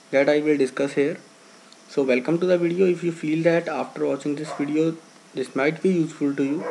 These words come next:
then you may like and share this video with your friends. So without wasting any time,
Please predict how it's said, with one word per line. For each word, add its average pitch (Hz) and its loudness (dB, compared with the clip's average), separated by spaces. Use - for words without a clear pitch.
then 139 0
you 147 -4
may 156 0
like 127 -2
and 139 0
share 127 0
this 123 -2
video 120 0
with 120 -4
your 143 2
friends. 135 0
So 151 4
without 143 0
wasting 180 0
any 170 0
time, 170 -2